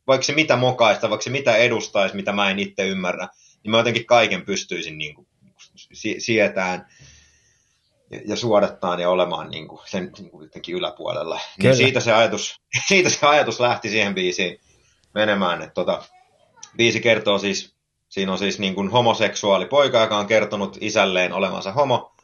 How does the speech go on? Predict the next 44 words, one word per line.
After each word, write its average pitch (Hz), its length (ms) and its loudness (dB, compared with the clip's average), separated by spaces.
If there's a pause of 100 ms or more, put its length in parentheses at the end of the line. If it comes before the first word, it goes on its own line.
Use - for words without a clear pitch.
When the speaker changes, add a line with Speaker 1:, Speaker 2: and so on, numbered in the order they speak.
(320)
Speaker 1:
ja 98 280 0
sitten 101 320 -6
se - 360 -2
isä 101 300 0
jouluaattona, 104 840 2
tää 98 100 2
on 98 60 -2
tämmönen 98 220 -2
suomalainen 95 560 0
joululaulutyyli, 92 1160 -2
että 104 80 0
Speaker 2:
Mhm. 113 300 2
Speaker 1:
tota, - 180 -4
kaikki 95 300 -4
menee 87 260 -6
päin - 240 -14
persettä 90 340 -4
ja 85 60 -2
kaikilla 90 340 -4
on - 60 -10
kurjaa. 90 520 -6 (720)
Ja - 60 -20
sit - 120 -14
se - 60 -12
pistää 113 320 2
sen 101 100 -4
niinku 101 120 -2
jouluaaton 101 520 4
vastaisena 90 440 -6
yönä 90 260 0
niinku 85 260 -12
pihalle 92 360 0
hankeen 87 440 -4
tarpomaan, 78 500 -6
sit - 100 -18
se 80 80 -10
jää 82 160 -2
vähän 85 160 -12
niinku 85 160 -8
auki, 90 320 -2
että - 340 -10 (120)
selviääkö 92 640 -2
se 90 120 -10
siitä 85 280 -6